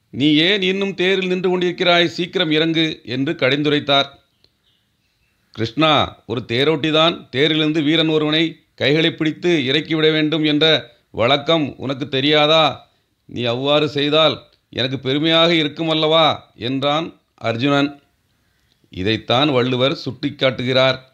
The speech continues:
"சிறுமை தன்னைத்தானே வியந்து புகழாரம் சூட்டிக்கொள்ளும்" என்று. கிருஷ்ணன் மீண்டும் கண்டிப்புடன், "அர்ஜுனா, இறங்கு" என்று கூற, அவன் வருத்தத்துடன் தேரை விட்டு இறங்கினான்.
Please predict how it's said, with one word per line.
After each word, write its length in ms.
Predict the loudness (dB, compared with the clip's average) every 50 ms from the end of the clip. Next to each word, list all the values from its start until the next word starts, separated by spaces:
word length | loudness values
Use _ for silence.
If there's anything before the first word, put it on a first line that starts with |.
| _ _ _ _ _ _ _
"சிறுமை 600 | _ -12 -6 -4 -2 0 2 2 2 2 0 0
தன்னைத்தானே 760 | -2 -2 0 0 0 0 -2 -2 -2 -2 0 2 2 0 0
வியந்து 640 | 0 0 0 0 2 0 0 2 0 0 -2 -4 -8 -10
புகழாரம் 600 | -4 -2 -2 0 2 2 2 2 2 0 -2 -4 -6
சூட்டிக்கொள்ளும்" 640 | -8 -8 -6 -8 -8 -6 -6 -6 -4 -4 -4 -2 -2
என்று. 540 | -2 -2 0 0 -2 -2 -4 -4 -8 -14 _ _ _ _ _ _ _ _ _ _ _ _ _ _ _ _ _ _ _ _ _
கிருஷ்ணன் 440 | -2 -2 -2 -2 0 2 2 4 4
மீண்டும் 400 | 4 4 2 2 2 0 0 0
கண்டிப்புடன், 760 | 0 0 0 0 -2 -2 -2 0 2 2 2 0 -2 -6 -10 _ -20 -20 -20 -20 _ _ _ _ _ _ _ -14 -8
"அர்ஜுனா, 680 | -6 -6 -6 -2 -2 0 2 2 2 2 0 -2 -6 -12 _ _ _ _ _ _ _
இறங்கு" 420 | -10 -4 0 0 0 0 2 0
என்று 220 | 0 0 0 -2 -4
கூற, 560 | -6 -4 -2 0 2 2 2 2 0 -2 -8 _ _ _ _ _ _ _ _ _ _ _ _ _ _ _ _ _ _
அவன் 340 | -4 -2 -2 0 0 0 0
வருத்தத்துடன் 640 | 0 2 0 0 0 0 -2 0 2 0 0 2
தேரை 300 | 2 2 4 4 4 2
விட்டு 220 | 0 -2 -2 -2 0
இறங்கினான். 560 | 0 0 2 0 2 2 2 0 0 -2